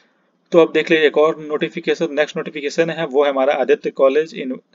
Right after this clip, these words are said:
जहाँ पे invites application for the post of professor या एचओडी। तो यहाँ पे क्वालिफिकेशन इन्होंने पीएचडी in management या commerce होनी चाहिए, और assistant professor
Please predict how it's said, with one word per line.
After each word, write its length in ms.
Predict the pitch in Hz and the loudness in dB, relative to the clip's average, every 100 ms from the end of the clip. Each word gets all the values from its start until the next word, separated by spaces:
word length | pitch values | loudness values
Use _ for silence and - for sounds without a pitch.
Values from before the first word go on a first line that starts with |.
| _ _ | _ _
जहाँ 260 | 127 123 127 | -6 -4 -2
पे 180 | 143 143 139 | 0 0 -2
invites 360 | 123 123 135 - | -2 0 0 -2
application 460 | - 120 127 151 - | -8 -6 -4 -6 -8
for 120 | 120 | -2
the 120 | 131 - | -2 -2
post 220 | 127 - | -4 -6
of 80 | - | -6
professor 440 | 131 127 123 151 | -6 -6 -4 0
या 100 | 139 | 0
एचओडी। 380 | 123 - 120 139 | 0 -4 -6 -6
तो 600 | 170 _ _ _ _ - | -8 _ _ _ _ -2
यहाँ 120 | 127 | 0
पे 80 | 131 | 0
क्वालिफिकेशन 560 | - 131 - 127 123 143 | -2 -2 -2 -6 -4 -2
इन्होंने 220 | 139 - | -4 -4
पीएचडी 340 | 127 120 113 | -2 -2 -2
in 140 | 139 127 | -4 -2
management 480 | 123 123 117 151 151 | -2 -2 -6 -4 -4
या 60 | |
commerce 320 | 135 123 131 143 | -2 -6 -6 -8
होनी 140 | 143 | -10
चाहिए, 280 | 143 143 147 | -6 -6 -4
और 240 | 131 127 | -2 -2
assistant 400 | 123 - - 147 | -2 -6 -12 -4
professor 560 | 151 135 143 143 147 | 0 2 0 0 -6